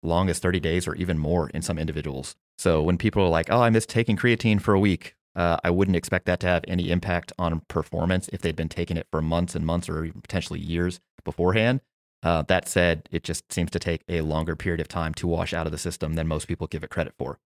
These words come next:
So we think it should be taken every day, though it doesn't really matter when you take it or what you take it with, as far as how much of it you should take. There's this idea that if you are new to supplementing with creatine, you should load it first. So creatine loading is taking high doses of creatine,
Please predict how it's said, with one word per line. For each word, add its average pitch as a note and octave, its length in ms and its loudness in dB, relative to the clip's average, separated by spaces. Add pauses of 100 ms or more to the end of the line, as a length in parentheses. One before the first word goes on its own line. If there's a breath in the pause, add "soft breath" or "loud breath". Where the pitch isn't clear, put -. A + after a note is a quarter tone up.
(160)
So G2 100 2
we F#2 80 4
think B2+ 180 0
it D3 80 0
should C3 120 0
be B2 80 2
taken G#2+ 280 2
every G2+ 220 2
day, E2 380 0
though E2+ 100 0
it D#2+ 80 0
doesn't G2 240 0
really F#2+ 200 4
matter E2+ 280 0
when E2+ 220 0
you G2 80 2
take G2 260 0
it G2+ 140 2
or E2 100 -2
what E2+ 220 0
you E2+ 80 -4
take F2+ 260 -4
it - 140 -10
with, F#2 320 -2 (280)
as - 140 -8
far F#2+ 160 2
as E2+ 80 -2
how F#2 240 -2
much E2 360 -2
of B2+ 100 0
it C3+ 180 2
you A#2 140 -4
should A#2 180 -2
take. B2 300 -2 (400)
There's A2+ 180 4
this A2 160 0
idea G2+ 340 4
that F#2 140 0
if F2 160 -4
you F2 120 -2
are D#2+ 100 2
new G2+ 320 2
to G2+ 120 -2
supplementing G2 440 -2
with - 120 -6
creatine, G2+ 460 -2
you F2 140 -2
should D#2+ 260 -4
load E2+ 320 2
it D#2 140 -4 (100)
first. - 340 -2 (200)
So - 80 -6
creatine A#2+ 400 0
loading F2+ 320 2
is D#2+ 80 -6
taking F2 260 -4
high E2+ 220 -2
doses F2+ 440 -4
of - 200 -8
creatine, F#2 500 -2